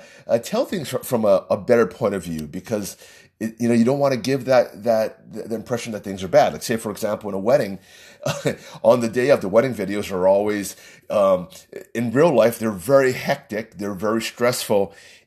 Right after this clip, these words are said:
and we don't wanna, you know, give them a wedding cut that shows the stress, the, the self-doubt, the anger that goes on behind wedding planning, because there's a lot of that. And we could easily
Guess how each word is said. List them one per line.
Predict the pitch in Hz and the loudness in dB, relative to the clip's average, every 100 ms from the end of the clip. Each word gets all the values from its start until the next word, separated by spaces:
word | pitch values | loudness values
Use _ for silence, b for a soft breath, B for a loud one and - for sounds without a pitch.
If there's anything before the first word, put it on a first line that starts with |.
| _ 127 | _ -4
and | 123 117 113 | 0 2 2
we | 139 | 0
don't | 143 | 2
wanna, | 147 143 123 - - - | 2 4 2 0 -10 -16
you | 123 127 | -6 -2
know, | 117 98 - | -2 -4 -2
give | 127 123 | 0 0
them | 120 - | -2 -2
a | 98 | 0
wedding | 104 131 139 | 2 2 0
cut | - 104 - 98 | 0 0 0 0
that | 123 143 | 0 0
shows | - - 131 120 113 107 - B B B B - | -6 -4 -2 0 -2 -4 -10 B B B B -12
the | 113 | -6
stress, | - - 127 131 - - | -6 -4 0 0 -2 -8
the, | 107 98 104 95 B B B B - | -10 0 2 2 B B B B -20
the | 92 101 | -12 -8
self-doubt, | - 139 131 - - 117 113 117 - | -2 2 2 2 2 4 4 2 -2
the | 98 95 - | -2 -2 -2
anger | 107 120 113 98 92 b b b - | -4 -2 -4 -4 -6 b b b -2
that | 110 104 | 0 2
goes | 120 117 | 0 2
on | 110 | 0
behind | 104 110 104 104 | -2 -4 -2 2
wedding | 123 147 | 2 0
planning, | - 95 85 85 | -4 -4 -4 -8
because | 98 113 - | -6 -4 -4
there's | 104 104 | -4 -2
a | |
lot | 113 147 | 2 4
of | 123 | 2
that. | 82 76 - | 0 -4 -4
And | 107 | -4
we | |
could | 113 135 - | -2 -4 -6
easily | 131 160 135 143 139 131 | -6 -4 -6 -4 -4 -4